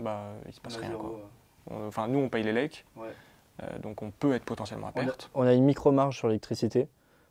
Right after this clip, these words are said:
Speaker 2: euh, qui nous permet deux choses, de se protéger, euh, on, on, vraiment on fait pas de thunes avec ça, on se protège du spread entre, euh, les monnaies, c'est-à-dire, tu vois, entre l'euro et la couronne islandaise ou l'euro dollar, pour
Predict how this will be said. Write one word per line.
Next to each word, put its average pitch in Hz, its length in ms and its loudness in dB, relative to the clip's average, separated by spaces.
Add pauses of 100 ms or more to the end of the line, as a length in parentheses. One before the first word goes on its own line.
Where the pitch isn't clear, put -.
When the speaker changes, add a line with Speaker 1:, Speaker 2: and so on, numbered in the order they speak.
(140)
Speaker 2:
euh, 110 160 4
qui - 160 -4
nous 117 120 4
permet 117 260 4
deux 113 160 4
choses, 135 380 4 (140)
de 120 80 -2
se - 80 -4
protéger, 123 640 4
euh, 127 60 -4 (220)
on, 113 120 -2 (100)
on, 110 180 0
vraiment 113 280 4
on 101 40 0
fait - 120 -10
pas 113 80 0
de 107 60 -6
thunes 110 160 -4
avec 107 100 -6
ça, 127 160 2 (760)
on 131 120 10
se - 80 -6
protège 135 580 10
du 113 140 2
spread 123 440 4
entre, 113 280 -4
euh, 107 400 2
les 113 100 2
monnaies, 113 240 4 (360)
c'est-à-dire, 107 460 2
tu 113 120 -2
vois, 113 40 0
entre 113 200 0
l'euro 113 360 6
et 117 80 0
la 107 120 2
couronne 113 260 -2
islandaise 113 480 0
ou 107 60 -2
l'euro 110 240 2
dollar, 113 400 4 (800)
pour - 260 -20